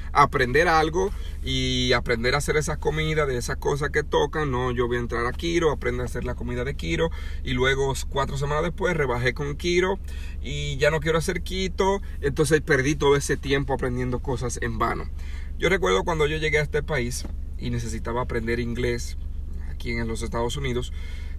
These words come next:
y yo veía eso grande, como muchas personas lo ven, eh, tengo que durar tres años aprendiendo inglés. Yo llegué de dieciocho, dieciocho años y yo dije, mira, si yo me propongo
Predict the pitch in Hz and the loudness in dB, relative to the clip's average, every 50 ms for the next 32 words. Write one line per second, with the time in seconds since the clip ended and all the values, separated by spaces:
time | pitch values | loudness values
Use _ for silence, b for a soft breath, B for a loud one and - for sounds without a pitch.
0 | B - - 147 156 160 160 160 156 147 135 175 202 220 208 208 214 214 - 233 | B -6 -4 -2 0 0 0 0 0 2 2 4 4 6 6 6 4 4 2 0
1 | 190 175 151 151 170 190 214 202 185 165 151 143 143 180 165 - 156 131 160 160 | 2 2 2 2 2 0 0 0 0 -2 -2 0 0 0 0 0 0 0 2 2
2 | 156 151 147 131 120 131 131 135 139 147 - - - 98 123 131 131 131 - - | 2 2 2 2 2 2 4 4 2 0 -2 -4 -2 0 2 2 2 2 0 -2
3 | - 165 175 175 196 185 170 156 160 165 156 - 165 156 170 - - - - 240 | -2 -2 0 0 0 0 2 2 2 0 0 -2 -2 -4 -4 -4 -2 -4 -4 -4
4 | 277 247 160 131 120 117 - - - 131 123 - 127 120 127 143 156 147 131 131 | -2 -2 -2 -2 -2 -2 -4 -4 -4 -4 -2 -2 -2 -2 -2 -2 -2 -2 0 0
5 | 185 202 170 120 127 139 135 156 143 147 147 143 131 127 127 123 - - 123 120 | 2 2 2 2 0 -2 -2 0 0 2 2 0 0 -2 -4 -2 -2 -2 -2 -2
6 | - 156 135 - - - - - - 120 123 117 - 127 123 120 117 - 135 127 | -2 -2 -4 -4 -6 -6 -6 -6 -4 -4 -2 -2 -2 -2 -2 -4 -2 -4 -6 -6
7 | - - - - - - - 165 170 160 135 123 127 131 - B B B B B | -6 -6 -6 -2 2 2 4 4 2 2 0 0 -2 -2 -4 B B B B B
8 | B B B - 127 135 139 143 143 143 156 151 135 127 123 - - 135 123 117 | B B B -2 0 2 4 4 2 4 4 4 4 4 2 0 -4 -4 -2 0
9 | 135 139 156 170 165 175 185 165 - 160 143 131 127 131 135 | 0 0 0 -2 -2 -2 -2 0 2 2 2 2 0 0 -2